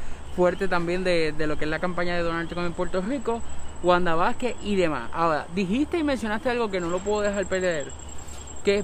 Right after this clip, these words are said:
que mencionaste que aquí en Puerto Rico no necesariamente están hablando de unos temas importantes, pero sí estamos hablando de la perspectiva de género. Es que la perspectiva de género es tan importante como la salud.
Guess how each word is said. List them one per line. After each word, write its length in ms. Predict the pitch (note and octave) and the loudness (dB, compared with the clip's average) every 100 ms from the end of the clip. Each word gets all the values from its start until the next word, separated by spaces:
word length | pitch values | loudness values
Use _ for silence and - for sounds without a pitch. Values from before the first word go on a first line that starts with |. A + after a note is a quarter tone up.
| - | -2
que 80 | G#3+ | -2
mencionaste 560 | G#3+ A3 B3 C4+ - F#3+ | 0 0 0 0 -2 -2
que 120 | E3 | -2
aquí 120 | D#3+ | -2
en 80 | F3 | 0
Puerto 240 | G#3+ A#3+ | 0 0
Rico 240 | B3+ A#3+ G#3 | 0 0 0
no 140 | E3+ | 0
necesariamente 580 | F#3 A3+ A3 A#3 A#3 A3+ | -2 -4 -2 -2 -2 -2
están 220 | A#3+ A3+ | -2 0
hablando 320 | A3+ A3+ A3+ | 0 -2 -2
de 40 | A3 | -4
unos 160 | A3 | -4
temas 220 | A#3 A3 | -4 -4
importantes, 440 | A3 A3 G#3+ A3+ G#3 | -2 -2 -2 -2 -2
pero 100 | F3 | -2
sí 140 | D#3+ E3+ | -2 -2
estamos 320 | F#3 G3 G3+ | -2 0 -2
hablando 260 | G3 G#3 | -2 0
de 60 | G3 | -2
la 100 | D#3+ | -2
perspectiva 520 | C#3+ D3 C3+ C#3 C3 | -4 -8 -8 -4 -4
de 100 | D3 | -4
género. 340 | C#3 A#2+ A2+ G#2+ - - - - - - - - - | -6 -8 -8 -10 -12 -12 -10 -10 -10 -10 -10 -8 -6
Es 160 | - - | -2 2
que 80 | |
la 120 | A3+ F3 | 4 4
perspectiva 560 | D#3 D#3+ - F3+ G#3+ | 2 -2 -2 0 2
de 100 | A#3 A#3 | 2 -2
género 220 | A3+ A3+ | -2 -2
es 80 | - | -2
tan 180 | A3 | -2
importante 720 | G#3 G3 F#3 E3+ F#3 G#3 G#3 F#3+ | 0 0 0 0 2 0 0 -2
como 220 | F3+ D#3 | -2 -2
la 120 | D3 | -4
salud. 340 | - B2+ D3+ | -4 -6 -6